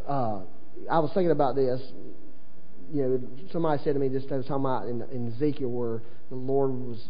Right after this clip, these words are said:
spying in on the elders in the, in the temple, and they had nasty things written on the wall. And, you know, Bob Jones brought that up about erasing that s-, bad stuff off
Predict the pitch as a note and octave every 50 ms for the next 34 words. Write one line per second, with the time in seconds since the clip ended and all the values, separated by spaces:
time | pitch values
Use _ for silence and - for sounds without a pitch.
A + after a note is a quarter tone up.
0 | - - - - - - - - - - - - - - - - - - D3+ C#3+
1 | C#3+ C#3+ C#3 C3+ C#3 C3 B2+ B2 A#2+ A#2 G#2 B2+ C#3 C3+ C3+ B2+ B2 A#2+ A2 A#2+
2 | A2+ A2 G#2+ G2 A2+ A2+ A2 G#2+ - - - D#3+ D3 B2 - B2+ A2+ G2+ G#2 A2
3 | A#2 A2+ C3+ B2+ A#2 B2 C#3 C#3+ C#3+ C3+ - - C#3 - D3 C#3+ C#3 C3+ A#2 B2
4 | B2+ B2 B2 B2 A#2 A2+ A2 A2 A2 B2 A#2+ A2 G#2 F2 E2 E2 - - - -
5 | - - - - - - - - - - - - - - - A2+ B2+ B2+ B2+ B2+
6 | B2 A#2 C#3+ C#3+ C3 A#2+ A#2+ A#2+ C#3+ D3 D#3+ E3 D#3+ E3 F#3+ G#3 G#3 D#3 C#3 D3+
7 | D3+ D#3+ E3+ F#3 F#3+ G3 A#3+ C4 A#3 - - - - - - C#3 D3 C3 G#2 D3
8 | C#3 C#3+ D#3+ E3+ F#3 F3+ - F3 D3 D3+ D3+ C#3 - - - C#3 E3 E3+ E3 -
9 | - G3 F#3 - D#3+ D3+ D3+